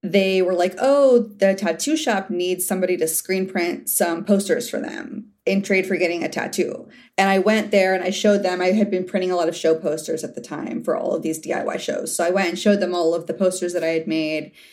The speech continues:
And then I ended up drawing, honestly, I still have the poster somewhere. It was this really gross Friday the thirteenth, like,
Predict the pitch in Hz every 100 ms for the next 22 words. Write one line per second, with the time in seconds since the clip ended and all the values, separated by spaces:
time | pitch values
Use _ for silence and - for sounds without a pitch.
0 | _ - 190 185 180 180 185 - 196 185
1 | 214 285 330 330 - 180 190 233 202 185
2 | - 240 277 320 285 277 240 226 196 202
3 | 160 160 180 175 170 170 175 165 196 220
4 | 240 240 - 175 247 240 185 208 - 175
5 | 175 185 175 190 175 - 170 165 160 165
6 | - -